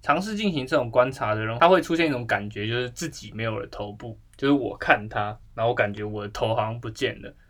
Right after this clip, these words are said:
就好像S C P二二八七自身的感觉一样。实验人员将，将这个体验描述为感觉和自己的身体断开联系了，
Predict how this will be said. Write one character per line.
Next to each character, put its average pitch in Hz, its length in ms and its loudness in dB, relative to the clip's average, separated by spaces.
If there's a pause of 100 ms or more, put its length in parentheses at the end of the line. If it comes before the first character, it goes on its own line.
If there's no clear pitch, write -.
(240)
就 180 100 8
好 127 100 12
像 131 260 4
S 135 240 -2
C 135 40 -2
P 139 140 2
二 131 140 8
二 127 100 6
八 120 180 4
七 120 180 -6
自 127 220 -8
身 117 200 -2
的 113 100 -8
感 107 260 -4
觉 - 220 -10
一 - 120 -12
样。 101 160 -8 (380)
实 - 160 4
验 208 160 12
人 139 160 4
员 123 220 -2
将， 139 280 2
将 143 260 4
这 143 100 2
个 123 100 6
体 117 220 -8
验 135 180 6
描 117 240 -2
述 120 320 -4
为 101 380 -8
感 110 180 2
觉 113 180 -2
和 156 220 6
自 151 140 -6
己 110 160 -8
的 104 120 -4
身 131 300 0
体 107 300 -10
断 120 200 6
开 113 280 -2
联 107 260 -6
系 - 340 -10
了， 135 120 -12